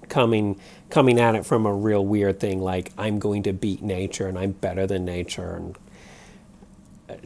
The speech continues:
th-, that's not healthy. And even if you're like, "I'm better than other humans and everybody is inferior compared to me because I'm the perfect person," that's not healthy.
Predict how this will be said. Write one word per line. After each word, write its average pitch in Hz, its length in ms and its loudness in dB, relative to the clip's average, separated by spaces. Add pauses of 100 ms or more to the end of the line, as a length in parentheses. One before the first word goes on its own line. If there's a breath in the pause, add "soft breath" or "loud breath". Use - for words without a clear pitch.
th-, 120 220 2
that's 117 260 4
not 113 140 2
healthy. 92 380 0
And 135 180 2
even 143 320 8
if 123 120 2
you're 127 100 8
like, 120 200 6
"I'm 120 220 4
better 113 260 6
than 107 180 2
other 104 200 2
humans 98 600 0
and 101 220 0
everybody 104 680 4
is 98 180 0
inferior 101 680 -2
compared 101 420 -2
to 107 60 -2
me 95 240 0
because 98 240 -2
I'm 98 140 0
the 101 100 0
perfect 101 480 -4
person," 98 460 -4
that's 117 260 2
not 95 200 -2
healthy. 92 400 -6